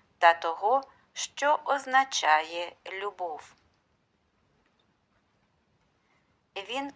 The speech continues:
сьогодні просвітить твої пусті думки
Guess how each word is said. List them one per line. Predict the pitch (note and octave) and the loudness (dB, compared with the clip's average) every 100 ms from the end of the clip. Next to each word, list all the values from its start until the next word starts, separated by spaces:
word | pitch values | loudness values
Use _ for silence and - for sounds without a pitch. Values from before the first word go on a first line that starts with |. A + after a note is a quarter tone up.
| - | -16
сьогодні | - A#3+ A#3+ F#3+ F#3+ F#3+ F#3 G#3 G#3+ - - _ - | -8 -4 -4 0 -2 -2 -8 -10 -10 -16 -20 _ -6
просвітить | C4 C4 - F3 F#3 F#3 - A3 - - _ - | -4 -2 -4 -8 -8 -8 -8 -10 -14 -20 _ -20
твої | - G3 G3 - A#3 C4+ - _ | -6 -4 -4 -8 -12 -14 -16 _
пусті | C4+ C4+ - - - F#3 F3+ - - | -10 -8 -8 -10 -12 -12 -12 -18 -12
думки | G#3+ A3 - C4 F3+ | -12 -10 -6 -2 -2